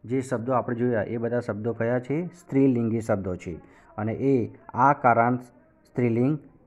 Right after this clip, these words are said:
તેમજ ઈકારાંત સ્ત્રીલિંગ શબ્દો છે. હવે આપણે ચિત્રપદાની ત્રણ જોઈશું. વિદ્યાર્થી મિત્રો,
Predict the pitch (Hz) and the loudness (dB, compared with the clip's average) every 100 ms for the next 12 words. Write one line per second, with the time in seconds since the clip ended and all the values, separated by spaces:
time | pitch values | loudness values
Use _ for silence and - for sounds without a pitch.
0 | _ - 135 143 107 - - 147 160 139 | _ 0 4 6 4 -2 -2 2 4 4
1 | 107 117 123 - 98 101 117 110 90 87 | 4 4 0 -6 -6 -4 -6 -6 -8 -6
2 | 107 175 - - _ _ - 165 147 147 | -4 -4 -6 -16 _ _ -4 -4 -4 -8
3 | - _ _ _ _ 131 143 135 107 - | -18 _ _ _ _ -4 -2 -2 -6 -14
4 | _ _ - 117 120 120 101 - _ _ | _ _ -10 -8 -6 -6 -8 -14 _ _
5 | _ _ _ 160 160 160 147 123 110 110 | _ _ _ -4 -2 0 0 2 2 0
6 | 131 175 - _ _ _ - 123 113 107 | -2 -8 -14 _ _ _ -4 0 0 0
7 | 101 92 95 101 - - _ _ _ _ | -2 -4 -8 -14 -18 -20 _ _ _ _
8 | 107 117 165 165 165 156 117 - 104 | -6 0 2 2 2 0 0 -4 -10